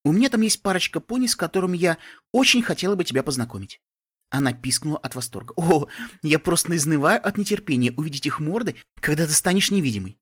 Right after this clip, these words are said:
"Кто?" спросила Трикси, вставая и двигаясь вслед за ней. Твайлайт развернулась с улыбкой. "Гештальт и Мозаика, мои старшие научные сотрудники, близняшки и самые удивительные заклинатели, которых когда-либо повстречаешь". С робкой усмешкой она добавила:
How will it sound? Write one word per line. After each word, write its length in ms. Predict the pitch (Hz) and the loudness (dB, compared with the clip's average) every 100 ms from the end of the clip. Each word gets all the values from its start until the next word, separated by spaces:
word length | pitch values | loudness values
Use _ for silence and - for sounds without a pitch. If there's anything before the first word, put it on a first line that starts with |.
| _ _ _ _ - | _ _ _ _ -20
"Кто?" 420 | - 117 113 226 - _ _ _ | -6 -2 -2 -4 -14 _ _ _
спросила 460 | - - 202 214 | -8 -6 -4 -4
Трикси, 320 | 208 196 202 196 | -4 -6 -6 -6
вставая 320 | - 190 196 | -4 0 0
и 140 | 190 | 0
двигаясь 340 | 165 185 185 190 | -4 -4 -2 0
вслед 220 | - 180 | -2 -2
за 100 | 180 | -2
ней. 240 | 180 180 _ _ _ _ _ _ | -2 -6 _ _ _ _ _ _
Твайлайт 420 | - 151 160 151 135 | -2 2 4 2 0
развернулась 520 | 135 131 131 190 202 | -4 -2 -2 -2 -4
с 100 | - | -4
улыбкой. 500 | 113 110 - 117 - _ - - - | -4 -6 -8 -10 -10 _ -20 -20 -4
"Гештальт 460 | 160 208 - 277 | 2 2 2 0
и 40 | 240 | 2
Мозаика, 500 | 180 113 110 - 120 - _ | 2 0 -2 -6 -14 -16 _
мои 320 | 143 185 180 | 2 4 4
старшие 520 | 170 - 190 226 - 180 | 4 2 2 2 0 0
научные 400 | 143 151 - 147 | 0 0 -2 -2
сотрудники, 580 | 127 113 98 98 - _ _ | -4 -6 -8 -10 -14 _ _
близняшки 580 | 139 147 131 180 226 120 | -6 -4 -2 -2 -4 -4
и 40 | |
самые 340 | - - 247 190 | -4 -2 -2 -2
удивительные 520 | 131 120 - 175 160 | -2 -6 -6 -4 -4
заклинатели, 640 | 135 127 120 165 165 - - - - - | -4 -4 -4 -4 -6 -12 -16 -20 -20 -4
которых 320 | 175 196 180 | 0 2 2
когда-либо 460 | - 151 151 202 185 | 0 -2 -2 -2 -4
повстречаешь". 680 | 175 - 151 - 87 - - _ _ _ _ | -8 -10 -6 -6 -8 -12 -20 _ _ _ _
С 160 | - - | -10 -4
робкой 260 | 135 - 120 | -4 -4 -6
усмешкой 420 | - 131 - - | -2 -2 -2 -6
она 200 | 127 110 | -6 -8
добавила: 420 | 110 98 87 98 | -8 -12 -12 -18